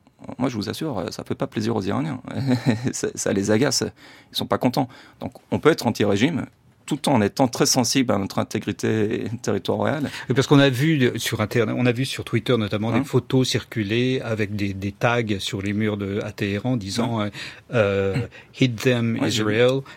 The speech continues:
Speaker 2: Euh,
Speaker 1: Oui,
Speaker 2: on
Speaker 1: mais
Speaker 2: se
Speaker 1: comme on avait vu
Speaker 2: mais
Speaker 1: des étoiles de David à Paris.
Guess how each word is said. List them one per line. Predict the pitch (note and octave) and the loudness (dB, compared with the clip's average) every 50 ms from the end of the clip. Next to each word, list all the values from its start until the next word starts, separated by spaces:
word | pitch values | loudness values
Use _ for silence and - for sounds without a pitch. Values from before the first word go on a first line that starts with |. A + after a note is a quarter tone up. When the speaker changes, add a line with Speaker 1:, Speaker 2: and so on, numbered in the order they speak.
| - - F4 C4+ | -18 -10 -2 2
Speaker 2:
Euh, | B2 A2+ G#2+ G#2 G#2 G#2 G#2 G#2 G2+ G2+ F#2+ G2 A#2 - - | 4 4 4 4 4 4 4 2 2 2 2 0 -2 0 2
Speaker 1:
Oui, | D3 | 2
Speaker 2:
on | C#3 | 4
Speaker 1:
mais | A#2+ G#2 | 4 4
Speaker 2:
se | - | 4
Speaker 1:
comme | - C3 B2+ B2+ | 4 6 6 8
on | A#2+ A2+ | 8 8
avait | A2 G#2+ G#2+ | 6 6 6
vu | A2+ | 6
Speaker 2:
mais | B2 A2+ | 6 6
Speaker 1:
des | A2+ G#2+ G2+ A2+ | 6 6 4 4
étoiles | G#2 - A#2+ A2+ A2 | 4 4 4 4 4
de | G2+ G#2 | 4 4
David | G2+ G#2+ G#2+ G#2+ A#2 G#2 G2 | 4 4 4 4 2 0 0
à | |
Paris. | - - A2+ C3 C#3+ B2 | 0 2 2 0 0 -2